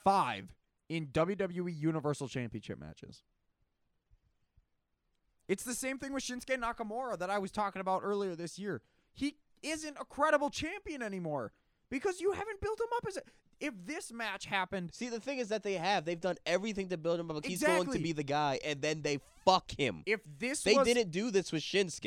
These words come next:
Speaker 1: if
Speaker 2: They've
Speaker 1: this w-
Speaker 2: done it, like, on a
Speaker 1: No.
Speaker 2: monumental worse level with,
Speaker 1: <sighs>
Speaker 2: with, uh, with Strowman.
Speaker 1: If this was the first championship match that he had ever had, and this was the first time he faced Lesnar,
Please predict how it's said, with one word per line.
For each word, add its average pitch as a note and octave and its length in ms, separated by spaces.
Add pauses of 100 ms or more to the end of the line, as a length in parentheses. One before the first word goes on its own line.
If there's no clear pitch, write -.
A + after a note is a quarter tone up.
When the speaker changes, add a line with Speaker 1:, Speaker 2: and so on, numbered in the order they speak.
Speaker 1:
if E2+ 160
Speaker 2:
They've - 140
Speaker 1:
this A#3+ 80
w- - 160
Speaker 2:
done G3 200
it, F3+ 160
like, D3+ 180
on D3+ 80
a C#3+ 60
Speaker 1:
No. C#3+ 60
Speaker 2:
monumental E3+ 760
worse E3+ 380
level D#3+ 340
with, C3 100 (140)
Speaker 1:
<sighs> - 100
Speaker 2:
with, B2+ 240
uh, A#2+ 380 (360)
with A#2 120
Strowman. C#3+ 580 (300)
Speaker 1:
If E3 160
this A#3 260
was B3+ 200
the G3+ 100 (160)
first G3+ 340
championship D#3+ 500
match C#3 220
that A2+ 140
he C3+ 100
had B2+ 100
ever C#3 220
had, A#2 320 (200)
and B2 100
this C3+ 100
was C3 140
the A#2+ 80
first F3 300
time E3 140
he D3+ 80
faced D3 300
Lesnar, D3+ 380